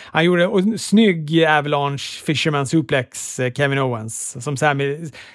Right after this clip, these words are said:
lyckades också springa in sin Helluva Kick och så naglade Ol-, Owens en stunner och, eh, vann matchen. Ja, men den var jättebra.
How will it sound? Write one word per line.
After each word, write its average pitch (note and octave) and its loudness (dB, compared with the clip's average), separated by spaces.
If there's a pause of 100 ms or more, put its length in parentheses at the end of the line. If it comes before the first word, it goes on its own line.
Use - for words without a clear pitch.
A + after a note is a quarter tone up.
lyckades D#3+ 0
också C3+ -2
springa D#3 0
in D3 -2
sin D3 -2
Helluva D3+ 4
Kick - -6
och C3 -8
så C#3 2
naglade C#3 0
Ol-, C3+ 0
Owens D3 0
en B2+ -6
stunner A#2+ -4
och, A#2 -14
eh, A#2 -10
vann A#2 -10
matchen. - -18 (120)
Ja, F3+ 2
men G3+ 2
den G3+ 2
var F3+ 4
jättebra. A#2 -4